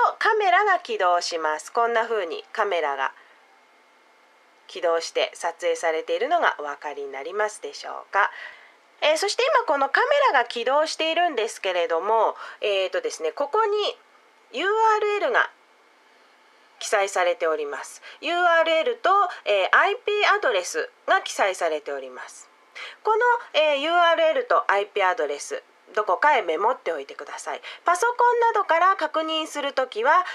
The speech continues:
こちらのユーアールエルとアイピーアドレスが必要となります。はい、えー、カメラとして設定をしたAndroidを、えー、ペットの前にこんな風に設置をしてみました。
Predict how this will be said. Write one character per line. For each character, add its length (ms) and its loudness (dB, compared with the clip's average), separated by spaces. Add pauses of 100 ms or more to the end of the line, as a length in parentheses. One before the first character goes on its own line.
こ 140 0
ち 160 -4
ら 120 4
の 140 2
ユ 160 -2
ー 140 2
ア 40 4
ー 40 2
ル 80 2
エ 80 2
ル 100 -4
と 220 2
ア 80 2
イ 80 -2
ピ 120 -10
ー 80 2
ア 60 0
ド 100 -4
レ 80 -4
ス 120 -8
が 80 4
必 260 -8
要 160 -4
と 160 0
な 100 2
り 140 -6
ま 200 2
す。 200 -12 (680)
は 120 2
い、 140 -2 (160)
え 540 4
ー、 60 -2
カ 80 2
メ 60 4 (340)
ラ 80 2
と 60 2
し 160 -6
て 140 0
設 360 0
定 220 4
を 180 4
し 140 -6
た 80 4 (300)
Android 600 2
を、 320 4 (240)
え 140 2
ー、 60 0
ペ 200 0
ッ 0 -
ト 120 2
の 100 4
前 240 6
に 240 -2 (160)
こ 120 2
ん 40 0
な 120 2
風 200 -2
に 160 -6
設 320 -4
置 140 -2
を 100 2
し 80 -14
て 140 0
み 120 -2
ま 160 0
し 120 -14
た。 200 0